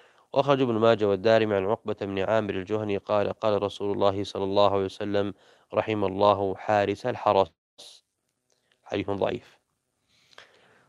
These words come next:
وأخرج ابن ماجه عن أنس بن مالك قال: "سمعت رسول الله صلى الله عليه وسلم يقول:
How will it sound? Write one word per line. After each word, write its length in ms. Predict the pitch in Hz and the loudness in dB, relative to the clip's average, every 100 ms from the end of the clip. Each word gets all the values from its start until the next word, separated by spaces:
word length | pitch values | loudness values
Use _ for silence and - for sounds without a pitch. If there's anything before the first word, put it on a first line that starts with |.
| _ | _
وأخرج 260 | 147 135 139 | 0 2 2
ابن 140 | 123 | 4
ماجه 320 | 113 123 110 | 4 4 4
عن 80 | 107 | 2
أنس 240 | 110 113 110 | 0 -6 -4
بن 80 | |
مالك 360 | 107 113 107 104 | -2 0 -2 -6
قال: 360 | 95 110 107 101 | -4 0 0 -2
"سمعت 320 | 110 110 110 | -4 -4 -4
رسول 340 | 107 - 110 | -6 -4 -4
الله 320 | 110 110 107 | 0 0 0
صلى 180 | 101 101 | -4 -6
الله 180 | 101 104 | 0 2
عليه 120 | 104 | 2
وسلم 280 | - 110 107 | -2 -2 0
يقول: 600 | 104 101 - 107 107 | 0 0 -2 -2 -2